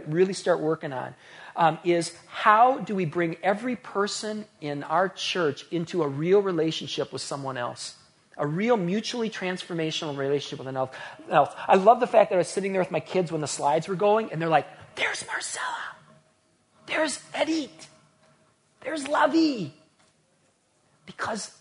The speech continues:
they're, those are their friends. And it's not, "Here's some money, be grateful." It's, "These are my friends. And we're learning things from them, and they're learning things from us, and we're working together."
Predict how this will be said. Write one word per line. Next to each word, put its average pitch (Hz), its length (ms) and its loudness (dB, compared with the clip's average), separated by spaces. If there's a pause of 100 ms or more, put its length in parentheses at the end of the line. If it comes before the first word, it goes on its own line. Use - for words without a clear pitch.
(920)
they're, 202 160 -10 (100)
those 190 180 -10
are 196 60 -6
their 175 120 -8
friends. - 760 -12 (1300)
And 175 100 -6
it's 180 140 -6
not, 214 280 0
"Here's 247 260 -2
some 190 300 -8
money, 185 460 -8 (920)
be 214 120 -8
grateful." 185 720 -4 (500)
It's, - 240 -14 (200)
"These 247 240 -8
are 226 80 -4
my 160 140 -4
friends. - 720 -16 (1080)
And 160 200 -4
we're 277 160 2
learning 202 480 2
things 175 220 -4
from 156 200 -6
them, 262 280 6
and 185 100 -2
they're 175 80 -2
learning 175 300 -4
things 147 180 -10
from 147 240 -10
us, 262 260 2
and 180 120 -8
we're 180 60 -2
working 220 360 -4
together." 208 640 -6